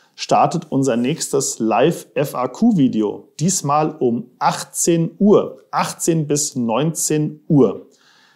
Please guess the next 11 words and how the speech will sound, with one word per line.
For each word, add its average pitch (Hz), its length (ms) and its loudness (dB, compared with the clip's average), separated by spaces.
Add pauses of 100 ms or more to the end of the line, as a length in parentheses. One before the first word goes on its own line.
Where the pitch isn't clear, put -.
(360)
Wenn 160 240 6
ihr 147 180 0
also 131 320 2
am 214 180 -6
kommenden 202 440 0
Freitag 127 720 -2
um 196 180 6
achtzehn 143 420 -2
Uhr 107 320 -2
bei 117 200 -2
uns 104 480 -8